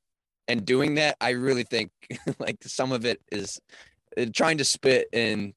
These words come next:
T C U's face. And obviously he is there, uh,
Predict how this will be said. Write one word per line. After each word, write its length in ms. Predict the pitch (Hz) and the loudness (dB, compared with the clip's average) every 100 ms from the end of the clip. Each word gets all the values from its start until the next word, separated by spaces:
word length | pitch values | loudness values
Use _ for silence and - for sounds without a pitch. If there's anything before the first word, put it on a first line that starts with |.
| _ | _
T 120 | - 127 | -2 -2
C 140 | 123 | 0
U's 120 | 110 | -2
face. 420 | - 113 139 - - - | 0 2 2 -2 -12 -6
And 460 | 107 107 104 104 - _ _ _ - | -2 -2 -2 -6 -12 _ _ _ 0
obviously 300 | 151 165 - | 2 2 0
he 140 | 156 147 | 2 0
is 140 | 131 | 0
there, 340 | 131 135 160 - _ - | 0 0 0 -6 _ -8
uh, 320 | 107 104 101 | -4 -2 -4